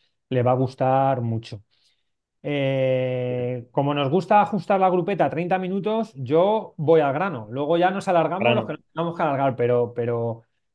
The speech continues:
Speaker 1: pero voy al grano. Entonces, bueno, mm, tú trabajas en el, en uno de los mejores equipos del mundo, en el INEOS. ¿Cuántos años llevas en, en INEOS?
Speaker 2: Este va a ser mi tercer año.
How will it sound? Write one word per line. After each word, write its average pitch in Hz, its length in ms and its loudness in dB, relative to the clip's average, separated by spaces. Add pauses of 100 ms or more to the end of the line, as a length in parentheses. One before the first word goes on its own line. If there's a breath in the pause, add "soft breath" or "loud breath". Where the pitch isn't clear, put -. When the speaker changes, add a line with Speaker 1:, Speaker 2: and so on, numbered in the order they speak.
Speaker 1:
pero 123 200 2
voy 139 140 4
al 143 120 2
grano. 117 400 -4 (480)
Entonces, 123 640 0
bueno, 131 420 -2
mm, 127 640 -4
tú 156 120 2
trabajas 165 500 2
en 123 140 -4
el, 120 520 -2
en 131 120 -2
uno 143 120 2
de 147 60 0
los 131 120 2
mejores 120 340 -4
equipos 117 320 -2
del 107 120 -6
mundo, 139 300 -2
en 110 60 -4
el 113 100 -4
INEOS. 123 300 -4
¿Cuántos 175 300 -2
años 156 220 -2
llevas 127 240 0
en, 113 340 -8
en 131 120 -4
INEOS? 107 360 -6 (1300)
Speaker 2:
Este 147 200 0
va 156 80 6
a 160 40 4
ser 180 180 2
mi 165 160 2
tercer 143 280 0
año. 113 300 -4